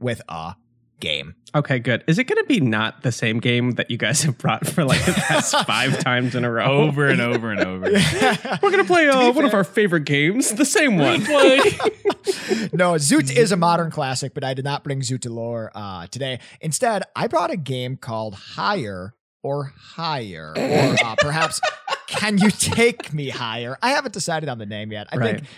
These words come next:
Speaker 2: We'll
Speaker 1: I think Can
Speaker 2: workshop
Speaker 1: You
Speaker 2: it
Speaker 1: Take
Speaker 2: as
Speaker 1: Me
Speaker 2: we play
Speaker 1: Higher.
Speaker 2: the game,
Speaker 1: Yeah.
Speaker 2: as all good games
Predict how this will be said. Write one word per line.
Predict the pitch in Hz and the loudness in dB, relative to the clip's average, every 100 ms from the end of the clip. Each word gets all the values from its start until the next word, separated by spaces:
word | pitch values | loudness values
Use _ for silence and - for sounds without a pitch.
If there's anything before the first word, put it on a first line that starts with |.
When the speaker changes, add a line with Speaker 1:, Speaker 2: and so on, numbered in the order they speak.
| - | 0
Speaker 2:
We'll | 202 | 4
Speaker 1:
I | |
think | 175 170 | 6 4
Can | - | 2
Speaker 2:
workshop | 165 135 | 0 2
Speaker 1:
You | |
Speaker 2:
it | 127 | 0
Speaker 1:
Take | 117 | 0
Speaker 2:
as | 113 | 0
Speaker 1:
Me | 107 | -2
Speaker 2:
we | |
play | 95 117 | -4 -4
Speaker 1:
Higher. | 107 | -2
Speaker 2:
the | 95 | -6
game, | 87 82 | -10 -10
Speaker 1:
Yeah. | 87 85 - - - | -10 -12 -18 -16 -2
Speaker 2:
as | 131 | 0
all | 120 117 | 2 0
good | 113 110 | 0 -4
games | 143 131 127 | -2 -2 -2